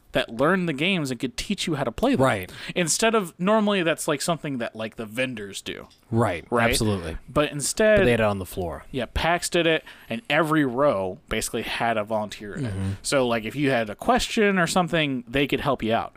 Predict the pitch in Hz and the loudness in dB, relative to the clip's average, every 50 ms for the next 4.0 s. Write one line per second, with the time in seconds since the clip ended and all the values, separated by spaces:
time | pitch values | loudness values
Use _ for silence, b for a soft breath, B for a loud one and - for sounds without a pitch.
0 | - - 131 113 - - 175 175 175 170 156 151 - - 220 - 214 180 - 214 | -2 2 2 2 2 2 2 4 4 4 2 2 2 0 2 2 0 0 2 4
1 | 175 165 147 - - - 240 233 - - 233 190 - - - - - 180 170 147 | 4 4 4 2 2 0 0 0 2 2 0 0 0 0 -2 0 0 0 0 0
2 | 139 117 107 104 98 - - - - 175 175 170 156 131 127 113 95 120 135 143 | 0 0 0 0 -2 -4 -6 -2 0 0 2 4 4 2 2 2 0 0 0 0
3 | 135 - - 104 92 90 92 - - - 120 - - - 107 120 147 143 - | -2 -4 -4 -6 -6 -6 -6 -4 -2 0 0 2 2 4 4 4 4 2 0